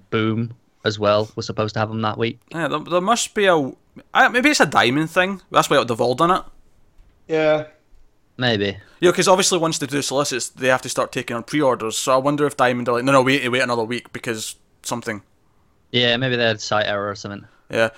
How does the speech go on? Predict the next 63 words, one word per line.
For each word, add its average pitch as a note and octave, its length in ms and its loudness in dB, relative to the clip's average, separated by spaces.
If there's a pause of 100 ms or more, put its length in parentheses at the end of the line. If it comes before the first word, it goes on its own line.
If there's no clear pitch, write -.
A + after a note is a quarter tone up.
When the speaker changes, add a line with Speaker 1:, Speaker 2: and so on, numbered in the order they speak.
(100)
Speaker 2:
but D3+ 100 0
Comixology F3+ 540 6
said, C#3 240 4
"We E3 80 0
don't C#3 180 -2
care," B2 380 0 (100)
or, A#2+ 120 2
"We A#2+ 100 0
didn't A#2+ 200 -2
know," A2+ 320 2
and A2+ 220 4
they A#2 120 0
p-, - 140 -20 (100)
put D3+ 160 4
up C#3 200 4
all C#3 180 8
the C3 80 2
listings B2 360 0
for B2 180 -6
the G2+ 140 -6
April A#2 220 -6
D A#2+ 140 -10
C A#2 140 -8
books. B2 220 -8 (240)
So D#3 120 2
we C#3+ 100 4
got D3 180 8
them C3 100 2
anyway, A#2 480 0
even A#2+ 200 -4
though A#2 100 -2
they're A2+ 100 -4
not A#2 160 -2
officially A#2 500 -6
out G#2 160 -4
yet. A2+ 200 -2 (400)
Uh, A#2+ 240 2
and D3+ 100 2
like G3 140 2
I - 20 2
did D#3+ 140 4
last C#3 260 2
week, C#3+ 120 -6
and C3+ 80 0
I, C3+ 60 4
I D#3 80 4
like D#3 180 4
the D3 80 -2
new C3+ 140 -4
way A#2+ 100 -2
we're A2+ 100 -4
doing A#2 240 -4
this, A#2 200 -6 (100)
I'm B2 140 -4
gonna C3 240 -2
just - 340 -8
sort A#2+ 240 -2
of, A#2 140 -10
I, C3 180 4 (100)
I C#3 60 2
skim E3+ 340 0
through C3 240 -2
them, C3 200 -2